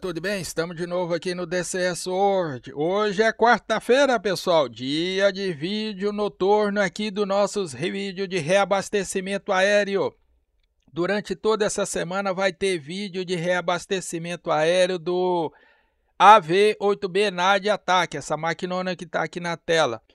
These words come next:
Vamos fazer um revo hoje noturno, pessoal. E como todo vídeo noturno, você tem que conferir algumas coisinhas. <laughs> Deixa eu só ver um negócio aqui. Essa aqui é a minha lanterna.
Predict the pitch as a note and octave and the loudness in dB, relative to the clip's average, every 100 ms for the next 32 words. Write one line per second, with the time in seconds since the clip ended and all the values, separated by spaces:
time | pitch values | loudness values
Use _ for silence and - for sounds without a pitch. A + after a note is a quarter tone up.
0 | _ _ B2 F3+ A3 A3+ - G#3+ F3+ G#3+ | _ _ 0 2 4 0 2 2 2 0
1 | F#3 F3+ G3+ F#3 F3+ A3 G#3 G#3+ G3 A3+ | 2 4 4 4 4 4 4 -2 0 2
2 | A#3 _ C4+ C4+ G3 G3 F3 D3 - D3 | 2 _ 4 4 4 -4 -4 -6 0 0
3 | A#2+ - _ _ - F#3 - C4 B3+ G#3+ | -2 -8 _ _ -8 -4 0 2 2 2
4 | A3 G3+ F#3+ - B2+ D#3 E3+ E3+ D#3 F3+ | 4 4 2 0 -8 -8 -6 -6 -8 0
5 | A3 G#3+ A3+ A#3+ A#3 A#3 B3+ A#3 G3+ A#3 | 0 2 0 0 0 -4 -4 -6 -4 -4
6 | A#3 A3+ A#3 A3+ A#3 A3+ - A3 G#3+ D#3+ | -2 -4 -6 -4 0 0 0 -2 -2 -4
7 | F3 E3+ A#2+ - - - G3+ - D#3 E3 | -6 -6 -8 -12 -14 0 0 0 -2 0
8 | D3+ B2+ G#2 _ _ _ D3+ E3 G3+ - | 0 -2 -6 _ _ _ -4 -2 -2 2
9 | G#3+ G3 F#3+ E3+ D#3 D3 C#3+ - C3+ E3+ | 2 2 -2 -2 -4 -2 -4 -4 -6 -4
10 | D3+ - _ _ _ _ _ _ _ _ | -4 -6 _ _ _ _ _ _ _ _
11 | _ - D3+ - D#3 - D#3 C#3+ C3+ B2+ | _ -4 -2 0 -4 -4 0 0 0 -6
12 | B2 C#3 D3 - F#3+ A3+ A3+ A3 A#3 | -6 -6 -6 -2 2 4 2 -2 -4